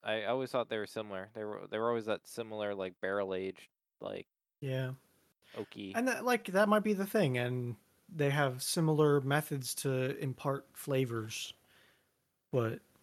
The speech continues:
Speaker 2: a different way to get there. They took a different road.
Speaker 1: Maybe I'll have to try a brandy.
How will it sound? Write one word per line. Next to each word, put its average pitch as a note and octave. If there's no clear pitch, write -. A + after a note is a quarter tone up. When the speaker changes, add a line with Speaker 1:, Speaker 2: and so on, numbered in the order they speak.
Speaker 2:
a D3
different D3
way C3+
to B2+
get B2+
there. -
They D#3+
took D#3
a D3
different D3
road. C#3+
Speaker 1:
Maybe E4
I'll D#4
have C4
to -
try F#2
a F2+
brandy. F2